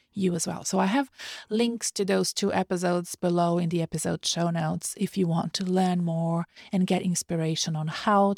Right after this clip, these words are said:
to achieve your goals and identify them in the first place. Number two, why are these goals important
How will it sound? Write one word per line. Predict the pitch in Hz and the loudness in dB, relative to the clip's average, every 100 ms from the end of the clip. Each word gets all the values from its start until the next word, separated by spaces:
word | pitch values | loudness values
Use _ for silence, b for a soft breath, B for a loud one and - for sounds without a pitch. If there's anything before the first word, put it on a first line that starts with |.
| - | -2
to | - 175 170 - | -2 0 0 0
achieve | 214 - 320 302 | 0 4 4 6
your | 175 | 4
goals | 160 160 - | 2 -4 -4
and | 165 160 160 - - | -2 -2 -4 -6 -4
identify | 180 185 285 - 165 | 0 2 2 0 -4
them | 170 160 | 0 0
in | 160 | 0
the | 165 | -2
first | - 170 - | 0 0 0
place. | - - 160 - - _ _ _ _ _ _ - | -2 -4 -6 -10 -16 _ _ _ _ _ _ 0
Number | 233 277 285 | 4 6 4
two, | - 151 - - _ _ _ _ | 0 -6 -8 -14 _ _ _ _
why | - 220 269 311 208 165 165 _ - | 6 8 8 8 6 4 -4 _ 2
are | 190 | 4
these | 180 202 202 - | 4 2 2 0
goals | 175 170 170 180 - | 0 2 2 0 0
important | 190 175 180 160 175 156 | 0 0 0 -2 -2 -6